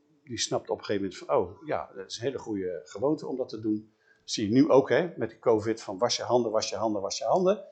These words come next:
Was je handen kapot, zeggen ze zelfs. Dus op zich een hele goede gewoonte, maar het ging de wet, de echte wet van God vervangen. En dat was het probleem.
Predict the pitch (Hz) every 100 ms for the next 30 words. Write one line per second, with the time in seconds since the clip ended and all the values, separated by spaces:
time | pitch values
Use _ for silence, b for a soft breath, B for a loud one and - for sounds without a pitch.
0 | _ _ - 101 104 131 110 101 92 196
1 | - 147 139 127 120 120 120 - - _
2 | _ _ _ _ _ _ _ 117 123 -
3 | 269 220 - 120 185 240 - 160 - 135
4 | 151 151 156 147 123 127 139 180 - _
5 | _ _ _ _ _ _ _ _ _ _
6 | - 131 147 135 127 117 185 - - -
7 | 117 - - - 120 110 - - - -
8 | 95 87 76 - _ _ _ _ _ _
9 | _ 151 214 165 123 - 101 98 104